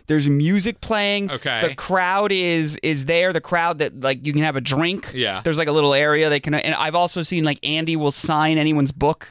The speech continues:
Speaker 1: if they leave it behind.
Speaker 2: All
Speaker 1: Like,
Speaker 2: right.
Speaker 1: like, it's, so when you come out, it's signed.
Speaker 2: Signed,
Speaker 1: Like,
Speaker 2: yep.
Speaker 1: that's, which I think is really cool
Speaker 2: That's
Speaker 1: and
Speaker 2: nice.
Speaker 1: a nice touch. I can't tell you how different that is than other shows. Like, if you go see The Tonight Show or Seth Meyers, you wait in line.
Speaker 2: Well, you wait. Now, w-, anytime I've seen a,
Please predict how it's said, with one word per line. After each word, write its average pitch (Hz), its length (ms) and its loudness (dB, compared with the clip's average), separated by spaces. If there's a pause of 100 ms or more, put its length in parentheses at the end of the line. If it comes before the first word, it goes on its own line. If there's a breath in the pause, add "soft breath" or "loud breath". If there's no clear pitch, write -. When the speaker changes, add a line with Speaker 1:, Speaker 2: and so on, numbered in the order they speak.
(120)
Speaker 1:
if 147 160 -4
they 156 120 0
leave 147 220 2
it 151 80 -4
behind. 151 340 0
Speaker 2:
All 202 60 0
Speaker 1:
Like, 202 120 0
Speaker 2:
right. 170 100 0
Speaker 1:
like, 135 180 -2
it's, 131 180 -2
so 160 100 0
when 151 120 0
you 143 80 0
come 156 220 0
out, 151 200 2
it's 135 140 -4
signed. 147 380 2
Speaker 2:
Signed, 139 160 0
Speaker 1:
Like, 117 180 -6
Speaker 2:
yep. 120 240 0 (120)
Speaker 1:
that's, 165 280 -2
which 165 160 -4
I 156 80 2
think 160 100 0
is 143 100 0
really 160 200 2
cool 156 440 2
Speaker 2:
That's 147 40 0
Speaker 1:
and 147 160 0
Speaker 2:
nice. 143 140 2
Speaker 1:
a 147 40 4
nice 151 220 0
touch. - 380 -2 (720 loud breath)
I 175 60 0
can't 240 280 -2
tell 254 160 0
you 247 140 2
how 202 100 2
different 208 380 0
that 190 160 2
is 214 240 2
than 160 200 -2
other 175 240 2
shows. 185 360 0
Like, 147 100 -2
if 151 100 -4
you 214 120 -2
go 240 140 0
see 254 180 -4
The 214 80 0
Tonight 196 320 -2
Show 214 140 0
or 165 60 2
Seth 170 200 -2
Meyers, 180 180 0
you 143 80 2
wait 180 260 -2
in 208 100 2
line. 160 420 0 (160)
Speaker 2:
Well, 165 120 2
you 185 140 0
wait. 180 240 -4
Now, 160 200 -2
w-, 160 220 -6
anytime 180 600 -4
I've 147 220 -2
seen 147 360 0
a, 131 140 -4